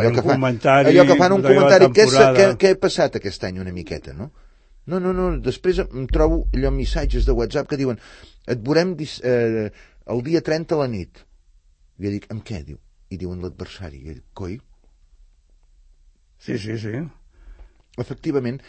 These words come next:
Speaker 2: I llavors vaig fer memòria i vaig dir, «Clar, home, aquell dia que hi vam tenir que anar a les tres de la tarda.»
Speaker 1: I vau gravar tota la,
Speaker 2: Tota
Speaker 1: tota
Speaker 2: la, va,
Speaker 1: l'obra.
Speaker 2: va ser un dia quan, quan, quan vam fer temporada al Romer, aquesta temporada no, l'anterior, hi va haver un dia que van, que vam, que,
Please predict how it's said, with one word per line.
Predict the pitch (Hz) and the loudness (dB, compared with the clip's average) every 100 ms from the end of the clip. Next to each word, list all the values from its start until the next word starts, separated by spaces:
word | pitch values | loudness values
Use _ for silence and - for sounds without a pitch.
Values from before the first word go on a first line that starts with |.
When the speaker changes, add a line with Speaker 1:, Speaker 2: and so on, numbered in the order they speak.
| - | -20
Speaker 2:
I | - | -6
llavors | 120 139 165 | -4 -4 -8
vaig | - | -10
fer | 160 | -12
memòria | 147 143 143 | -12 -12 -12
i | |
vaig | 135 | -14
dir, | - - | -18 -16
«Clar, | 139 139 | -16 -14
home, | 151 - - - - - _ - 101 | -14 -14 -14 -16 -16 -20 _ -16 -14
aquell | - 131 | -10 -10
dia | 98 120 131 95 _ _ _ - - _ - | -8 -8 -8 -10 _ _ _ -20 -20 _ -8
que | 98 | -6
hi | |
vam | 104 117 | -6 -8
tenir | 117 110 117 | -8 -8 -8
que | 117 | -8
anar | 95 117 107 | -8 -8 -8
a | 92 | -10
les | 87 - | -12 -10
tres | 110 104 | -10 -10
de | 104 | -12
la | 87 | -10
tarda.» | 101 120 92 73 - _ _ _ _ _ _ _ _ 113 | -10 -10 -10 -14 -18 _ _ _ _ _ _ _ _ -10
Speaker 1:
I | |
vau | 113 104 | -8 -6
gravar | 104 101 104 | -6 -4 -4
tota | 104 104 120 | -6 -4 -4
la, | 110 101 98 | -4 -6 -6
Speaker 2:
Tota | 127 156 - | 0 0 2
Speaker 1:
tota | 139 | 0
Speaker 2:
la, | 110 | 0
va, | 107 | -2
Speaker 1:
l'obra. | 123 151 120 | -2 -2 -2
Speaker 2:
va | |
ser | 110 156 | -2 -6
un | 143 | -4
dia | 143 165 | -4 -2
quan, | 160 135 - 113 104 - | -4 -6 -8 -10 -12 -8
quan, | 113 107 | -8 -6
quan | 95 104 | -6 -4
vam | 110 | -4
fer | 127 143 | -6 -8
temporada | 143 113 127 117 | -8 -4 -2 0
al | 117 | -2
Romer, | 113 110 120 | -4 -6 -6
aquesta | 120 - 104 | -8 -10 -16
temporada | - 87 85 110 104 117 104 | -12 -12 -8 -4 -2 -2 -4
no, | 127 - _ | -8 -10 _
l'anterior, | 90 90 107 107 123 110 - _ _ _ _ | -8 -6 -6 -4 -4 -6 -10 _ _ _ _
hi | 95 | -6
va | 104 | -2
haver | 113 | -2
un | 117 110 | -2 -6
dia | 107 123 | -6 -6
que | 123 | -4
van, | 107 101 | -6 -6
que | 95 98 | -8 -6
vam, | 85 98 | -6 -8
que, | - - | -12 -18